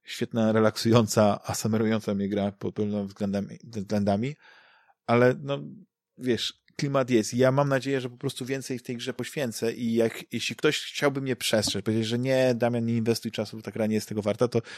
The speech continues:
dajcie mi znać, bo, bo boję się, że, e,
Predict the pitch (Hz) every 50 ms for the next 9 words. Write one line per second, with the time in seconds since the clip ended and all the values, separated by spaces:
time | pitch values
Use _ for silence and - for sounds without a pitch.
0 | - - 127 120 127 139 143 - - 135 127 113 - 123 117 123 120 127 123 120
1 | 123 117 120 113 120 131 131 127 - - 127 117 123 117 117 - - - - -
2 | - - - - - - - - - 107 110 107 107 107 107 107 107 110